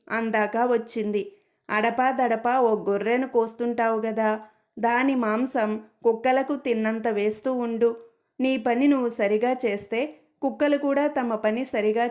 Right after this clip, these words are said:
చేస్తాయి," అన్నాడు తాత. అది మొదలు గొర్రెల కాపరి తన కుక్కలకు కడుపు నిండా తిండి పెడుతూ వచ్చాడు.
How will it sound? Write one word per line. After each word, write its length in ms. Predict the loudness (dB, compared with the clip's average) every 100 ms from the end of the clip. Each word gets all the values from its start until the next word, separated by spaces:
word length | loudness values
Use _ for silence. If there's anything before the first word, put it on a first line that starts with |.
| -2
చేస్తాయి," 640 | -2 -2 -2 0 -2 -4 -12 _ -8
అన్నాడు 540 | -4 0 0 0 0
తాత. 500 | 0 0 0 -2 -6 -6 -16 _ _ -4
అది 220 | -2 0
మొదలు 540 | 2 2 2 2 0 -4 -16 -2 2
గొర్రెల 300 | 4 4 2
కాపరి 600 | 2 0 0 0 -2 -4 _ _ -2
తన 120 | 0
కుక్కలకు 960 | 0 0 -2 0 0 0 2 2 2 0 _ -2
కడుపు 280 | 0 2 0
నిండా 340 | 0 0 0
తిండి 340 | 0 -4 -2
పెడుతూ 420 | 0 0 -2 -2 -2
వచ్చాడు. 600 | -2 -2 -4 -2 -4